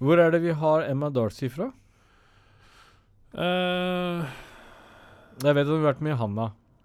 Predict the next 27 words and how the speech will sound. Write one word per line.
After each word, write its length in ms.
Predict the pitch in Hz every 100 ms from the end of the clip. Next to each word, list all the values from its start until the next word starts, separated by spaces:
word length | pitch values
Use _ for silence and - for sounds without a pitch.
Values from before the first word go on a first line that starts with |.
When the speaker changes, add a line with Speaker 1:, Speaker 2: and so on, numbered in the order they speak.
| _ _ _ _ _ _ _ _
Speaker 2:
ja. 180 | 127 113 104 - _ _
Speaker 1:
Og 80 | 123
så 220 | - 135 135 135 127
er 140 | 110
det 60 | 113
vel 140 | 117 117
ikke 320 | - - 127
så 380 | - - - 113 123 131 127
veldig 540 | 123 107 101 98 104 120
mye 380 | 123 101 113 131
stort, 1000 | - - - - _ _ 107 113 139 - -
egentlig. 1080 | 104 104 101 110 131 143 117 110 123 165 180 - -
Speaker 2:
Nei, 120 | - -
altså, 240 | 135 160 156
det, 140 | 147 151
det 80 | 160
er 160 | 160
sånn, 220 | 151 175 156
når 140 | 147 151
det 80 | 156
er 60 | 151
sånn 100 | 131
engelsk 540 | 131 117 110 110 -
eller 140 | 123 123
britisk 400 | 117 - 110 -
skuespiller, 560 | 117 110 - 113 117
de 80 | 120